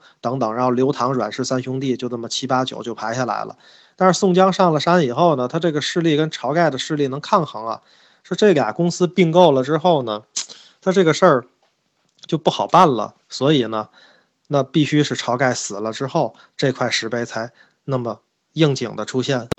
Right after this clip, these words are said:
石碑的内容也非常有意思，我们就得提到这个梁山啊，收购了那其他的几个小山头儿，这个大公司收购了几个小公司啊，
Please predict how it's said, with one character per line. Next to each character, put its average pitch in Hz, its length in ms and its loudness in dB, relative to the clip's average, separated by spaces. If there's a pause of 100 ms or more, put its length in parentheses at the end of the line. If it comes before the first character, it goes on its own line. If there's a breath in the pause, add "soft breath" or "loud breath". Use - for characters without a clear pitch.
(160)
石 - 160 -2
碑 208 140 0
的 190 120 2
内 208 140 6
容 131 160 4
也 113 80 -2
非 120 160 -6
常 120 160 -6
有 104 140 -12
意 120 140 -2
思， 107 180 -10
我 113 120 -10
们 127 100 -10
就 143 120 -2
得 117 140 -6
提 - 180 -8
到 127 220 0
这 117 140 -10
个 113 100 -10
梁 123 200 -6
山 143 220 -2
啊， 113 180 -2
收 139 220 -4
购 139 160 2
了 113 220 -4
那 120 100 -14
其 - 160 -10
他 135 180 0
的 131 120 -4
几 110 240 -12
个 131 100 -8
小 101 180 -6
山 131 220 -4
头 110 140 -8
儿， 107 200 -10
这 123 120 -14
个 127 60 -10
大 135 180 2
公 131 160 -6
司 127 180 -6
收 139 160 -2
购 135 160 2
了 117 100 -4
几 - 140 -12
个 127 80 -6
小 - 180 -10
公 127 200 -12
司 143 180 -4
啊， 120 160 -2